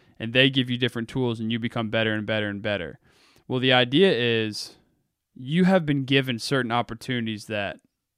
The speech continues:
other individuals haven't, right? So that would allow you, in theory, to reach your ten thousand hours quickly. So because you're reaching your ten thousand hours quickly,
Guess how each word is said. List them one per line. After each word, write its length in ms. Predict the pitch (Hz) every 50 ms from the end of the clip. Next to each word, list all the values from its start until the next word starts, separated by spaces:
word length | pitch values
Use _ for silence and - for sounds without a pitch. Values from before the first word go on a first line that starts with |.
| _ _ _ _ _ _ _ -
other 240 | 131 139 135 127 104
individuals 720 | 123 123 120 120 113 117 117 113 110 113 104 82 85 -
haven't, 380 | - - 113 101 87 76 - _ -
right? 280 | 95 101 98 98 - _ _ _ _ _ _ _ _ _ _ _
So 480 | - - - 139 123 120 117 110 101 - _ _ _ _ _ _ _ _ _ _ _ _ _ _ _
that 280 | 135 131 151 156 160 165
would 120 | 165 156
allow 460 | 143 127 120 113 117 127 151 190 220
you, 360 | 226 196 139 127 117 113 113 104
in 160 | 117 123 135
theory, 500 | - - - 156 170 160 131 120 113 110
to 200 | - - 147 131
reach 440 | 120 123 131 156 170 165 - - -
your 100 | 135 131
ten 300 | - - 147 143 135 131
thousand 400 | - 127 120 123 120 123 120 -
hours 400 | 110 113 113 107 101 101 - -
quickly. 500 | - - 165 147 - - 69 - - - _ _ _ _ _ _ _ _ _ _ _ _ _ _ _ _ _
So 180 | - - 156
because 500 | 139 131 127 117 - 165 170 190 202 185
you're 120 | 170 180 139
reaching 320 | 135 139 139 - - 135
your 80 | 123 120
ten 200 | - 139 131 127
thousand 280 | 131 123 120 117 127
hours 280 | 110 117 113 104 101 -
quickly, 600 | - - - 208 202 - 127 113 107 104 107 -